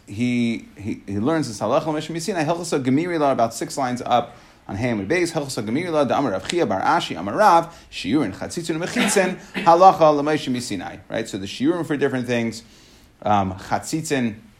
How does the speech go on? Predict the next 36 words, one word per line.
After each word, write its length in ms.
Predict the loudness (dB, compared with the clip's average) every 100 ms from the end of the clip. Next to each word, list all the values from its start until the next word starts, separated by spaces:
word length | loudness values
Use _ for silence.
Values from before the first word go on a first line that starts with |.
| -20 _ _ _ -18 -16
Chatzitzin 380 | -14 -8 -8 -4
in 120 | -4
regards 400 | -4 -2 -2 -4 -8
to 100 | -8
being 200 | -6 -6
Taival 280 | -4 -4
in 80 | -2
a 160 | -2 -2
mikvah, 260 | 2 0
what's 200 | 0 -6
considered 340 | -10 -10 -10 -12
a 40 |
Chatzitza, 600 | -10 -6 -6 0 -2 -2 -10 -6
Umechitzin, 920 | 0 0 0 -4 -2 0 2 0 -4 -12 _ -4
right? 160 | -2 -2
So 240 | -4 0
that's 220 | 0 0
the 80 | -6
third, 400 | -4 -4 -4 -4
ba-, 140 | -6 -4
certain 260 | -6 0
boundaries 580 | 4 4 4 0 -2 -2 2
are 460 | 6 8 8 6 0 -16 -10 2
Halacha, 220 | 2 4
Lamoshe 420 | 2 0 -2 -4
Sinai, 300 | -2 0 0
so 140 | -2 -2
that's 200 | -2 -2
where 120 | -4
Rabbi 160 | -2
Yehuda 160 | -2 -4
is 40 |
gonna 200 | -2 -4
know 160 | -4 -8
it 80 | -10
from. 240 | -14 -14